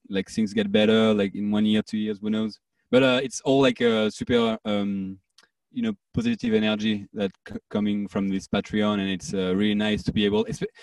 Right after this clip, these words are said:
especially, you know, I'm, I'm just, like, taking almost, like, one hour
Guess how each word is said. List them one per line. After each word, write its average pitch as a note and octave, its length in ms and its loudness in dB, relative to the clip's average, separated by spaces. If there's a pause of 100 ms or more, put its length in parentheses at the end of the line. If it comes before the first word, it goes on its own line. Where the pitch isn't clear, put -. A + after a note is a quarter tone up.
(160)
especially, C#3+ 380 0
you B2+ 120 4
know, C#3 120 0
I'm, A#2 240 -4
I'm A2 140 -8
just, A#2 200 -14
like, A2+ 120 -8 (160)
taking A2+ 360 -6 (380)
almost, A#2+ 400 4
like, - 140 2
one A#2+ 200 4
hour B2 440 8